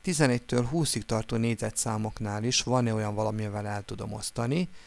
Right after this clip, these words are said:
Mivel nullára végződik, keresem a nullásat vagy az ötöset, és szerencsém van, hiszen négyszázzal is elosztható. Tehát százzal is oszthatom, de legjobb a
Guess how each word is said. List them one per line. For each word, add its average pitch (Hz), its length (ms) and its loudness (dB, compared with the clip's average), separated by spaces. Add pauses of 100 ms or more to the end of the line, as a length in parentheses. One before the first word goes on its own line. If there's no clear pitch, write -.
(280)
Mivel 110 200 -2
nullára 131 460 2
végződik, 131 540 2
keresem 110 440 0
a 107 60 0
nullásat 107 640 -2
vagy 101 140 -8
az 98 140 -8
ötöset, 165 580 4 (560)
és - 120 2
szerencsém 110 560 2
van, 120 180 2
hiszen 117 300 0
négyszázzal 104 580 -4
is 101 140 -2
elosztható. 107 640 -10
Tehát 117 240 -4
százzal 165 480 4
is 110 160 -2
oszthatom, 107 640 -2 (580)
de 131 280 2
legjobb 110 480 -2
a 113 200 0